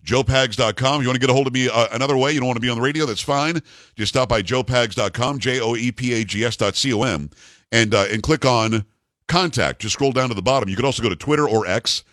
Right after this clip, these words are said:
There's a link there. There's a link to Instagram, link to just about everything. The TikTok link is J O E P A G S. Use it right now. Gotta remind you about the heating bills going up this winter. That's what happens unless you get with Eden Pure right now.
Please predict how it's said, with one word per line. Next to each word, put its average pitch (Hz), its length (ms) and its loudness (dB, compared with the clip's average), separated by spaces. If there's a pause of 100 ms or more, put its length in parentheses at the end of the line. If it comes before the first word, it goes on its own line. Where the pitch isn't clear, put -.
(180)
There's 107 160 -2
a 117 40 0
link 107 220 -2
there. 87 260 0
There's 104 200 -4
a 107 40 0
link 117 180 0
to - 80 -6
Instagram, 104 500 -2
link 127 160 -2
to 127 80 -2
just 107 120 -4
about 107 180 4
everything. 90 440 0 (300)
The 101 80 -2
TikTok 156 440 0
link 139 240 0
is 104 160 -2
J 117 240 -2
O 127 200 2
E 120 160 -4
P 110 260 -4
A 101 140 -2
G 92 240 -2
S. 80 220 -2 (280)
Use 101 240 0
it 101 80 -2
right 87 220 0
now. 64 240 -4
Gotta 147 180 2
remind 151 340 0
you 127 40 -4
about 139 160 2
the 113 80 -6
heating 147 240 -4
bills 131 220 -2
going 135 280 0
up 151 120 -4
this 127 140 -6
winter. 110 400 -6 (460)
That's 135 220 0
what 151 100 4
happens 131 580 0 (140)
unless 139 420 2
you 196 100 -4
get 151 200 0
with 139 180 0
Eden 170 300 -6
Pure 131 380 0
right 117 280 -2
now. 98 360 -2